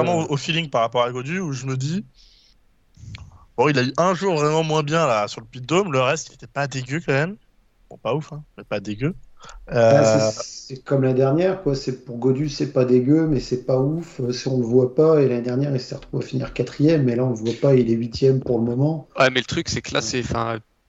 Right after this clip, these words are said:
Speaker 3: il est pas dégueu, mais il est même pas dans, enfin, il finit même pas dans le groupe Yates, euh, Hindley, Rodriguez, et il est en troisième rideau.
Speaker 2: Bah, c'est ça, moi, pour le moment, le, la première semaine de David Gaudu me, me fait avoir une sympathie encore plus grande pour Arnaud Démare.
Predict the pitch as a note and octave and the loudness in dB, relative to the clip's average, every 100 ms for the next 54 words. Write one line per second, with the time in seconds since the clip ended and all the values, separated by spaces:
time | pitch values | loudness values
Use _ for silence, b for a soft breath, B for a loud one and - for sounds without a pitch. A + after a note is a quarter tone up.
0 | _ _ B2 A#2 B2 C3+ B2+ C3 B2+ E3 | _ _ -4 -2 2 2 2 0 2 2
1 | C3+ A#2 A#2 A2+ A#2+ - D3 B2+ A#2 A2+ | 2 -2 -2 -2 -4 -2 -2 -2 -4 -6
2 | A#2+ A2+ A2+ A2+ A2 G#2 - A#2 A#2+ A#2+ | -2 0 0 -2 -6 -10 -14 -6 -4 -2
3 | C#3 A#2+ A2+ A2 A2 G#2+ A#2+ A2+ A2+ B2 | -2 -2 -4 -8 -12 -8 -4 -4 -2 0
4 | C3 - - A#2 A2+ A2+ A2+ A2 A2 A#2 | 0 -2 -4 -2 -2 -2 -6 -10 -4 -2
5 | A2 A2 A#2 C3+ C3+ - A2+ A2 A2 G#2 | -2 -4 -4 0 0 -2 -8 -8 -8 -8
6 | A2 A2 A2 - A#2+ A2+ A2+ G#2+ A2+ C3 | -8 -8 -10 -6 -2 0 0 -2 -2 -2
7 | A#2 - _ _ - C#3 C#3 C3+ - C#3+ | -6 -12 _ _ -2 0 2 0 -2 -6
8 | - G3 G3+ D#3+ D#3+ C#3 C#3 C#3 E3+ F3 | 0 2 2 0 0 0 0 0 0 0
9 | C#3 C3+ C#3 - D#3+ F3 - - D#3+ F3 | 0 0 -2 0 -2 -2 -6 -4 -2 0
10 | D3+ C#3+ C#3+ D3 C3+ C#3+ C#3+ G3 G3 D3+ | 0 2 0 0 -2 0 0 -2 -4 -4
11 | C3+ C3 C3 C3+ C3+ C3 C3 C3+ C3+ C3+ | -2 -2 -2 -2 -2 -4 -2 -2 -2 2
12 | C3+ C#3 D#3 C3+ B2 D#3+ E3+ D3+ B2 A#2+ | 4 4 4 2 4 2 2 0 -2 -2
13 | B2 A#2+ - D3 C3 C#3 - F#3 C3+ D#3+ | -4 -6 -4 -2 0 0 0 -2 2 -2
14 | - - C#3 C3 C3+ F#3 F#3+ C#3+ C3 A#2+ | -2 -8 -4 2 2 2 0 -2 -4 -4
15 | B2 B2+ D#3 E3 - | -2 0 0 -2 -8